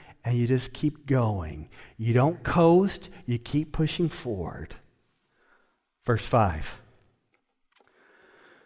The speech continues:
"No one will be able to stand before you all the days of your life. Just as I've been with Moses, I'll be with you, and I will not fail you or forsake you. Be strong and courageous,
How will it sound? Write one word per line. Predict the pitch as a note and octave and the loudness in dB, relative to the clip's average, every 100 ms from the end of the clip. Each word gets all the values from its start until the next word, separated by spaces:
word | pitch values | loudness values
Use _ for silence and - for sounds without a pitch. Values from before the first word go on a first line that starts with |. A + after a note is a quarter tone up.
| _ _ - | _ _ 4
"No | C3+ G#3+ | 10 12
one | A#3+ | 12
will | F#3 | 12
be | F#3 | 10
able | F3+ E3+ | 10 10
to | D3 B2 | 8 6
stand | - E3+ E3+ D3+ | 6 8 8 6
before | - E3+ E3+ | 4 6 8
you | D#3 B2 A2+ A#2 - - - - | 8 6 4 2 -4 -20 -12 2
all | D3 D#3 | 6 8
the | |
days | D3+ D3+ C#3 | 10 10 10
of | |
your | C3+ | 8
life. | C3+ C3 F#2+ F2+ - - - - | 8 8 6 0 -8 -18 -20 -8
Just | - - | 0 6
as | E3+ | 8
I've | |
been | F3 | 10
with | F#3 F#3 | 8 8
Moses, | G3+ F#3 C#3 A#2 A2+ D3+ | 10 10 8 4 2 4
I'll | C3 | 6
be | C3 | 8
with | C#3 C#3 | 6 6
you, | C3 G#2 F#2 - - | 4 4 2 -6 -6
and | A#2+ | 2
I | B2 | 4
will | B2+ | 6
not | C3 B2+ | 6 4
fail | - E3+ F3 F3+ | 6 6 8 8
you | F#3+ G3 | 6 4
or | F#3 | 4
forsake | E3+ F3 - C#3+ - G2 | 2 2 4 4 4 -4
you. | E2 - - - _ - | -6 -8 -20 -20 _ 2
Be | C#3 E3+ F#3 | 8 10 10
strong | F3 - D#3 D#3 D3+ D3+ | 8 8 10 10 10 8
and | C#3+ C#3 | 6 4
courageous, | - B2+ B2+ A2+ G2 - - - | 4 6 6 4 -4 -6 -8 -10